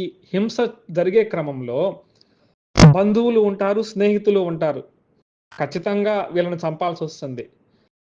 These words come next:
మామూలుగా ఎక్కువ మంది ఏమనుకుంటూ ఉంటారంటే భగవద్గీత అహింసే బోధిస్తుంది అనుకుంటారు, అహింసో పరమో ధర్మః బోధిస్తుంది అనుకుంటారు. కాదు,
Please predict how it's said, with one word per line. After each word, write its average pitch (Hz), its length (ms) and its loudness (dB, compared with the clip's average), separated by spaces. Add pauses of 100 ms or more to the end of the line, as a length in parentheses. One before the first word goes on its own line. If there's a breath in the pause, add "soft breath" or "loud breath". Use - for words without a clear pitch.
(120)
మామూలుగా 208 600 0 (180)
ఎక్కువ 170 240 -6
మంది 190 200 -2
ఏమనుకుంటూ 175 460 -4
ఉంటారంటే 165 460 -4
భగవద్గీత 165 560 -2 (160)
అహింసే 185 440 -4
బోధిస్తుంది 165 600 -2
అనుకుంటారు, 143 500 -4 (520 soft breath)
అహింసో 185 460 0 (120)
పరమో 175 420 -2
ధర్మః 165 380 -4 (100)
బోధిస్తుంది 165 580 -2
అనుకుంటారు. 143 520 -4 (240)
కాదు, 151 280 -4